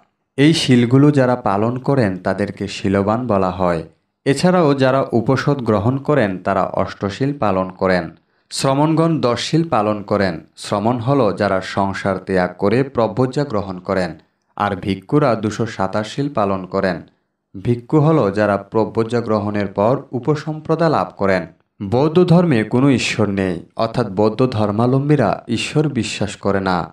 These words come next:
তারা কর্মকেই বিশ্বাস করে। যে যেমন কর্ম করবে,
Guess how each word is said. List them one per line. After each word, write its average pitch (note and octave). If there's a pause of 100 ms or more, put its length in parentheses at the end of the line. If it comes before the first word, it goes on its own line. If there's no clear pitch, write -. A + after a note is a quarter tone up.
(140)
তারা A2+
কর্মকেই A#2
বিশ্বাস G2+
করে। F#2+ (480)
যে A2+
যেমন D#3
কর্ম A2
করবে, B2+